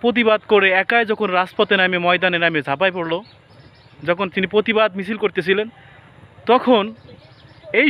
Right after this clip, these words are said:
সময় মানুষের তখন কানে, চোখে কানে পানি গেল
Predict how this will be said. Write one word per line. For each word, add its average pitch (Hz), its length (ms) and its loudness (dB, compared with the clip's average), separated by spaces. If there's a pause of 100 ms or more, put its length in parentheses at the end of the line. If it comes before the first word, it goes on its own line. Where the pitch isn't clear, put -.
সময় 180 340 0 (1600)
মানুষের 214 380 -2
তখন 202 240 -2
কানে, 196 160 0 (540)
চোখে 226 220 4 (140)
কানে 202 180 2 (420)
পানি 190 220 0
গেল 120 120 0